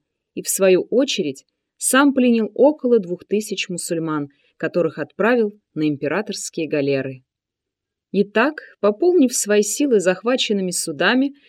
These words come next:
где теперь сидели на вёслах их прежние хозяева под плетью тех, кто вчера сам был рабом, Просперо со столь внушительным, но, правда, потрёпанным флотом вошёл в порт Майон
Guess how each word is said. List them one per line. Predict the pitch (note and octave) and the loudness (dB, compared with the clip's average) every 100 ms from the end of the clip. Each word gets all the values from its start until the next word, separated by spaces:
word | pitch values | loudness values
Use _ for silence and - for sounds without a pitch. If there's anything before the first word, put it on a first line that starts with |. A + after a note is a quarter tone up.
| - _ | -20 _
где | F3+ G#3 | 0 2
теперь | B3+ C#4 F4 | 2 4 4
сидели | F4 - A3+ C#4+ C4 | 4 0 2 4 4
на | A3+ | 2
вёслах | G#3+ C4 - A3 - | 4 2 2 -2 -2
их | G3+ - | -4 -2
прежние | G#3 B3+ G3+ F#3+ F3 | 2 4 2 -2 -8
хозяева | - E3+ F3+ C4+ C#4+ C4 | -6 -2 2 4 2 0
под | B3+ A#3+ | -2 -2
плетью | A3+ A#3+ A#3 A#3 | 4 4 4 -2
тех, | - A3 A3 _ _ _ _ | 0 0 0 _ _ _ _
кто | - A#3 | 2 2
вчера | - A3+ A3 | 4 2 2
сам | A3 - G#3+ G#3 | 0 0 0 0
был | G3+ | 0
рабом, | F#3+ F#3+ F3 F#3+ F3+ _ _ _ _ _ _ _ | 2 0 0 -2 -4 _ _ _ _ _ _ _
Просперо | - G#3+ - F4+ F4 | 0 2 4 6 6
со | D4 - | 4 0
столь | B3 - B3 | 0 4 4
внушительным, | F#3+ A3 A#3+ - D#4 - F#3+ F3+ E3 C#3+ | 4 0 0 2 2 2 -2 -2 -6 -6
но, | F#3 G3+ | -4 -2
правда, | A3 A3+ F#3+ | 0 0 -2
потрёпанным | F#3+ F#3 G3 G3 F3+ D#3+ D#3 | -4 -4 -2 -2 -4 -8 -8
флотом | - C4+ D#4 B3+ A#3+ _ _ _ _ - | -2 0 0 -4 -6 _ _ _ _ -6
вошёл | D#3 A#3 - G4+ | 0 2 4 2
в | F#4+ - | 2 2
порт | A#3+ C4 - | 2 4 0
Майон | G3+ F3+ D#3+ E3 D#3+ | -4 -2 0 0 -4